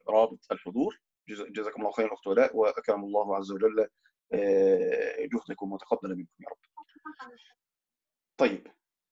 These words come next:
آه، آه، إخوة رجاء، آه، تسجيل الحضور في، آه، في ال-، في ال-، في الرابط، آه، أكرمكم الله ورعاكم. ولا يعمل. طيب أختنا ولاء،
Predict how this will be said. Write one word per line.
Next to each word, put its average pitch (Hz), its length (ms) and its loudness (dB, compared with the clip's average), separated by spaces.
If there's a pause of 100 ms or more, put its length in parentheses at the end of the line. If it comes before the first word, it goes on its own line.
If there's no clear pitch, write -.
آه، 104 680 2
آه، 110 340 2
إخوة 123 200 6
رجاء، 127 340 6
آه، 117 400 0
تسجيل - 380 -4
الحضور 123 400 2
في، 113 360 2 (300)
آه، - 20 -2
في 101 160 -2
ال-، 92 400 4
في - 120 -6
ال-، 87 360 0
في - 80 -6
الرابط، - 400 0 (120)
آه، - 180 0
أكرمكم 98 380 -4
الله 92 120 0
ورعاكم. - 320 -4 (800)
ولا 98 960 2
يعمل. 98 420 2 (120)
طيب 95 260 2
أختنا 113 260 0
ولاء، 104 280 2